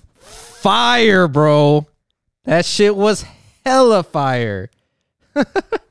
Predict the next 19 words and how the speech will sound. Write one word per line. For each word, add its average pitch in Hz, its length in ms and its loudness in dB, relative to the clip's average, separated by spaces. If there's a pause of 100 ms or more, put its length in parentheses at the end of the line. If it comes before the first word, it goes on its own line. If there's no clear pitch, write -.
(800)
To 147 120 -2
have 165 320 -2
Luke, 160 380 0 (560)
man, 135 640 -4 (380)
that 135 180 -10
shit 185 180 -6
was 123 200 -6
tight, 101 460 -6
dude. 90 380 -14 (960)
That 127 140 -4
shit, 151 500 -8
man, 135 600 -4 (460)
I've 123 120 -8
watched 156 240 -4
a 120 60 -8
lot 113 360 -4
of 117 100 -8
porn, 117 340 -12
bro. 98 360 -14